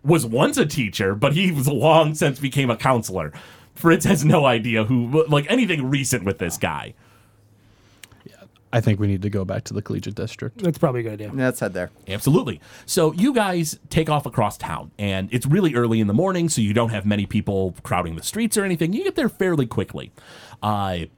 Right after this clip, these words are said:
Speaker 1: as far as that goes, you get to the collegiate district, you go back into the, the magic sc-, uh, magic school, and, uh, you see that there are, uh, a couple of guards that are,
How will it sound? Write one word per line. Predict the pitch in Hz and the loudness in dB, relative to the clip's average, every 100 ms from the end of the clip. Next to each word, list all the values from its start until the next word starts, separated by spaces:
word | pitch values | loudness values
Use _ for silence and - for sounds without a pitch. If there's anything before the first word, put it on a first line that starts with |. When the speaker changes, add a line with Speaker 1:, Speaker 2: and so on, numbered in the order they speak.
| _ _ _ _ _ _ - | _ _ _ _ _ _ -6
Speaker 1:
as | 165 | -4
far | 175 202 | 0 0
as | 180 | 0
that | 160 | -2
goes, | 135 127 120 | 0 0 0
you | 117 | -2
get | - 170 | -2 -4
to | - | -2
the | 123 113 107 - | 0 0 0 -2
collegiate | 120 143 147 | 0 0 0
district, | 131 123 117 110 | -2 -2 -4 -2
you | 104 | 0
go | 107 | 0
back | 92 104 110 110 | 0 -2 0 0
into | 104 | 0
the, | 92 98 92 90 90 | 0 0 0 -2 -4
the | 92 87 85 | -6 -4 -4
magic | 92 98 104 | -4 -4 -4
sc-, | - - - | -8 -10 -12
uh, | 85 | -10
magic | 85 131 143 - | -4 -2 -2 -6
school, | - 92 - - - - - | -6 -6 -8 -14 -20 -14 -4
and, | 117 110 104 104 - | -2 0 -2 -4 -4
uh, | 95 92 87 92 | -4 -4 -4 -6
you | 110 147 160 | -2 0 0
see | - 156 | 0 -2
that | 135 123 | -2 -2
there | 117 110 | -2 -2
are, | 107 104 104 101 - | -2 -2 -2 -4 -4
uh, | 95 92 90 85 87 | -4 -4 -4 -8 -8
a | 85 82 | -8 -6
couple | - 151 120 | -4 -2 -2
of | 95 | -2
guards | 95 92 165 - - - - | -4 -4 -6 -10 -16 -20 -10
that | 110 107 104 | -4 -2 -2
are, | 101 98 98 90 85 | -4 -4 -4 -6 -8